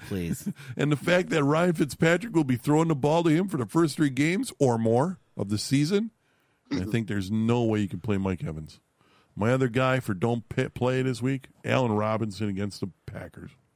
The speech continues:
Speaker 1: Ooh.
Speaker 2: The Packers secondary and defense overall is going to be much improved over last season.
Speaker 1: Really? It won't
Speaker 2: Yes.
Speaker 1: it can't get much worse, right?
Speaker 2: <laughs> Like, well, couple spots.
Speaker 1: Okay.
Speaker 2: Add to that the fact that the Bears are still playing with an unknown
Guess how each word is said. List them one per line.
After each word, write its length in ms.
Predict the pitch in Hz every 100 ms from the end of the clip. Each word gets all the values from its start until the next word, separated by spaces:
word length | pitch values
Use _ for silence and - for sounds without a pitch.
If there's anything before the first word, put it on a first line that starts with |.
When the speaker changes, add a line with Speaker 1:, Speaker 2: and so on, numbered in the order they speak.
| _ _ -
Speaker 1:
Ooh. 140 | 62 - _ _ _ _ _ - - - -
Speaker 2:
The 100 | 110
Packers 360 | 147 143 143
secondary 500 | - 151 143 147 143
and 120 | 123
defense 400 | 117 147 151 135
overall 400 | 147 117 117 151
is 80 | 143
going 160 | 123 110
to 80 | 95
be 80 |
much 320 | 98 110 123 143
improved 420 | 120 120 104 90
over 180 | 95 92
last 280 | 95 87 -
season. 360 | 92 90 101 _ _ _ _ -
Speaker 1:
Really? 340 | 107 117 170 - _ -
It 60 |
won't 140 | 107 110
Speaker 2:
Yes. 240 | 120 - -
Speaker 1:
it 100 | -
can't 400 | - 185 185 117
get 260 | 147 131
much 300 | 135 139 -
worse, 380 | 139 107 76 -
right? 180 | 110 143
Speaker 2:
<laughs> 60 |
Like, 240 | 104 135 120 _ _ -
well, 300 | 131 131 190 -
couple 280 | - - 113
spots. 460 | - 98 98 - 101
Speaker 1:
Okay. 300 | 92 78 - - - - -
Speaker 2:
Add 220 | 175 196
to 60 | 196
that 100 | 196
the 60 | 175
fact 260 | 208 214
that 140 | 208 147
the 40 |
Bears 460 | 131 160 185 214 170
are 100 | 135
still 380 | - - 220 220
playing 300 | 196 220 202
with 120 | 156
an 80 | 151
unknown 720 | 185 208 180 190 220 262